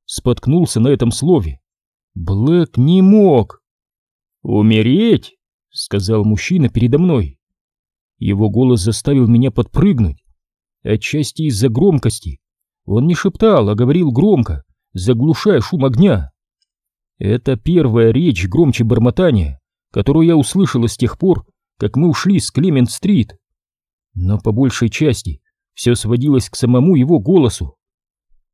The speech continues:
Слово прозвучало механически, искаженно. Его голос звучал почти мультяшно низко, с выраженным эхо.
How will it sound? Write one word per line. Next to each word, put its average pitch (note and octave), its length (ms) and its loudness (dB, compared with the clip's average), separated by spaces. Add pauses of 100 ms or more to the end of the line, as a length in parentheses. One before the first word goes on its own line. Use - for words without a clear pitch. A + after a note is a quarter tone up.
(120)
Слово A#2+ 800 0 (280)
прозвучало B2 640 0
механически, B2 960 0 (320)
искаженно. A2+ 920 0 (560)
Его G#2+ 320 0
голос D3+ 320 4
звучал B2+ 460 -2
почти - 360 -4
мультяшно D3 520 2
низко, C#3+ 540 0 (320)
с - 180 -8
выраженным C3 600 2
эхо. D#3 400 0